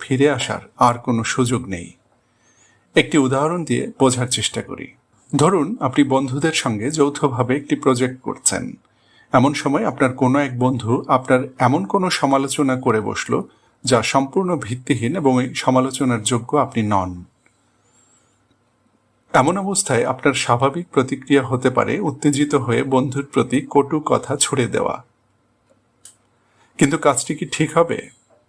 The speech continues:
এরকম পরিস্থিতিতে পড়লে এই কাজগুলো করে দেখতে পারেন। এক, লম্বা নিঃশ্বাস নিন এবং লম্বা করে ছেড়ে দিন। এক দুবার এভাবে করলে আপনার মাথা কিছুটা ঠান্ডা হবে। দুই,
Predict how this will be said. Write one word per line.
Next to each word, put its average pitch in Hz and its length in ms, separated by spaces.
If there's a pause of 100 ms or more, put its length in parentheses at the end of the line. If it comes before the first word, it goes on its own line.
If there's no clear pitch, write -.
(160)
এরকম 135 380
পরিস্থিতিতে 127 640
পড়লে 117 560
এই 156 160
কাজগুলো 123 500
করে 117 240
দেখতে 98 300
পারেন। 98 320 (520)
এক, 120 240 (1200)
লম্বা 156 320
নিঃশ্বাস 139 500
নিন 131 280
এবং 131 440
লম্বা 135 380
করে 117 280
ছেড়ে 120 320
দিন। - 280 (420)
এক 127 240
দুবার 139 280
এভাবে 123 300
করলে 127 480 (380)
আপনার 127 280
মাথা 113 400
কিছুটা 139 520
ঠান্ডা 123 380
হবে। 87 400 (560)
দুই, 123 400